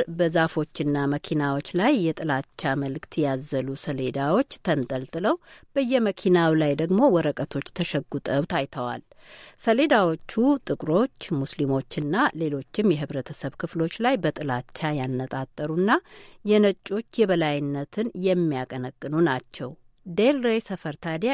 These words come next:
ይህንን ክስተት በዝምታ እየታገለች ነች። ዛፎች ላይ በተንጠለጠሉትና መኪናዎች ላይ በተለጠፉት ሰሌዳዎችና ወረቀቶች ላይ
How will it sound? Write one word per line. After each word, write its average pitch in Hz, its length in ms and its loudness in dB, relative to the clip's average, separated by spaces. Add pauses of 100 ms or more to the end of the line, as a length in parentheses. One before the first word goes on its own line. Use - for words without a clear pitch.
ይህንን 175 480 0
ክስተት - 520 -6
በዝምታ 165 640 2 (240)
እየታገለች 131 840 -4
ነች። 127 220 -6 (580)
ዛፎች 170 500 2
ላይ 139 140 0
በተንጠለጠሉትና 139 1120 -2 (160)
መኪናዎች 139 580 -4
ላይ 127 140 -4
በተለጠፉት 135 720 -8
ሰሌዳዎችና 131 920 -4
ወረቀቶች 135 580 -6
ላይ 240 180 4